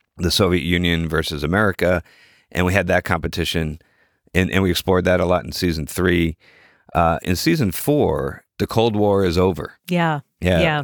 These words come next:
Speaker 1: And so that's behind us. But that doesn't mean that tribalism is behind us, 'cause we take that with us, unfortunately. It's part of our human nature.
Speaker 2: Mm.
Speaker 1: So we explore in season four, like, now you can talk about tribes, like, between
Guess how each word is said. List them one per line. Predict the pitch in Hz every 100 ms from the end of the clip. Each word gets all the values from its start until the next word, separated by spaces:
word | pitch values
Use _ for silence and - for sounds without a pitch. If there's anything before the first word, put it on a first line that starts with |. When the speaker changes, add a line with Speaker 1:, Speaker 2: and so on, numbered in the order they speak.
| -
Speaker 1:
And | 87 87
so | -
that's | 92 104 -
behind | 87 101 95
us. | 78 - - _ - - - - _ -
But | 95
that | 98
doesn't | 117 113
mean | 104 104
that | 92 87 _
tribalism | - 87 85 82 76 73
is | 69
behind | - 71 73 64
us, | -
'cause | - 78
we | 87
take | - 92
that | 90 80
with | 80 -
us, | 78 80
unfortunately. | 78 - 82 73 69
It's | 69
part | - 82
of | 78
our | 82
human | 87 76
nature. | 73 78 - - -
Speaker 2:
Mm. | 180 165 156 147 - - _
Speaker 1:
So | - 104 95
we | 98
explore | - - 120
in | 104
season | 107 90 82
four, | - 95 87 80 - -
like, | 85 80
now | 85 107
you | 104
can | 85
talk | 82 82 78
about | 78
tribes, | 76 87 80 82 - -
like, | - 76 - _
between | 87 78 87 85 80 78